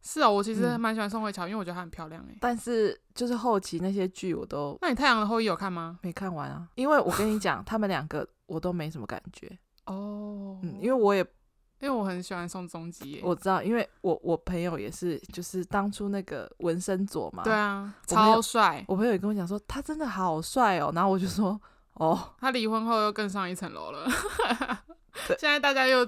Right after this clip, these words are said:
Speaker 1: 重新燃起了那个火。
Speaker 2: 所以文森佐你有看？
Speaker 1: 有啊。
Speaker 2: 哦。
Speaker 1: 应该说成军，成军馆我没有看过，可是成军馆之后我的应-，应该都有看。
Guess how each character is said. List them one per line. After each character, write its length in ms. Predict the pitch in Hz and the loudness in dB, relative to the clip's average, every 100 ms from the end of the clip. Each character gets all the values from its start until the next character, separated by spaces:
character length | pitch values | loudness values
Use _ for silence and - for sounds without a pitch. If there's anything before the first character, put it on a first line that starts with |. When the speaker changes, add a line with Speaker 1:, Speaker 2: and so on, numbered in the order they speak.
| - - | 0 -8
Speaker 1:
重 200 | 220 202 | -4 -4
新 180 | 214 233 | -2 -2
燃 200 | 190 180 | -2 -4
起 300 | - 180 143 | -8 -10 -10
了 120 | - | -10
那 140 | 190 170 | -10 -2
个 80 | 170 | 6
火。 0 | |
Speaker 2:
所 120 | 277 | 8
以 120 | 143 | 6
文 180 | 180 208 | 4 4
森 220 | 214 220 | 4 0
佐 160 | 214 170 | 2 0
你 80 | 165 | -2
有 100 | 147 | -4
看？ 260 | 190 - - | -6 -8 -10
Speaker 1:
有 140 | 196 196 | -6 -2
啊。 260 | 196 208 208 | -2 -4 -8
Speaker 2:
哦。 500 | - 98 80 90 190 - - | -8 -8 -10 -12 -14 -14 -4
Speaker 1:
应 80 | 339 | 2
该 160 | 359 | 2
说 120 | 339 | 2
成 300 | 330 269 233 | 0 0 0
军， 340 | 220 262 277 262 - | -2 -2 -2 -4 -6
成 100 | 254 | -2
军 120 | 269 311 | 0 2
馆 100 | 226 | 2
我 60 | |
没 140 | 180 180 | 2 -4
有 80 | |
看 240 | - 196 165 | -6 -8 -6
过， 160 | 180 170 | -4 -2
可 100 | 202 | -2
是 80 | |
成 160 | 233 220 | -2 -2
军 120 | 220 | -2
馆 140 | 226 165 | -2 -4
之 180 | - 196 | -6 -6
后 140 | 202 | -4
我 60 | 160 | -6
的 140 | 151 | -8
应-， 220 | - 170 - | -12 -14 -14
应 120 | - 190 | -12 -8
该 140 | 185 | -6
都 80 | 185 | -8
有 80 | - | -10
看。 160 | - | -16